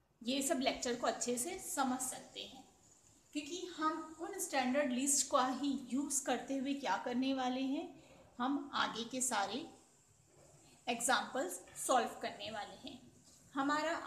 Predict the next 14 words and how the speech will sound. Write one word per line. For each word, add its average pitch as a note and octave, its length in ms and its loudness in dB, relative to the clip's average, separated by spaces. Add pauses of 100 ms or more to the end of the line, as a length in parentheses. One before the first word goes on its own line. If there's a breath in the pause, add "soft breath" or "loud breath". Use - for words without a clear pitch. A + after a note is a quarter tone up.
आगे A#3 240 0
का F#4 80 -2 (340)
पूरा F#4+ 560 6 (100)
topic - 540 2
derivative A#3+ 560 0
का C4+ 80 0 (120)
किस C4+ 180 -2
पर D4 100 0
depend C4+ 320 0
करता C4+ 260 -2
है, C#4+ 240 -2 (520 loud breath)
list C#4+ 440 4
of D#4 220 2 (100)
standard A#3+ 540 2